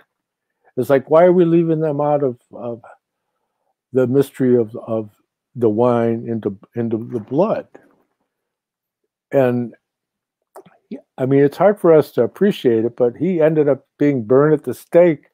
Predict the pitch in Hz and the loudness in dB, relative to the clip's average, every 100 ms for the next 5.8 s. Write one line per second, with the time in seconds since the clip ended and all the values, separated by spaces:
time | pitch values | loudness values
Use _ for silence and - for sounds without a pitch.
0 | _ _ _ _ - 151 139 131 156 - | _ _ _ _ 0 2 4 4 4 2
1 | - 170 - 131 - _ _ _ _ _ | 0 -2 -2 -16 -16 _ _ _ _ _
2 | _ _ _ - _ - 139 135 127 143 | _ _ _ -20 _ -4 -2 -2 -2 -2
3 | 120 147 131 113 120 110 107 110 120 117 | 0 2 2 0 -4 -2 -2 -4 -6 -8
4 | _ _ - - - 127 131 - 139 135 | _ _ -20 -8 -2 0 -2 -2 -2 0
5 | 120 117 131 117 127 117 - | 0 0 -2 -4 -6 -6 -12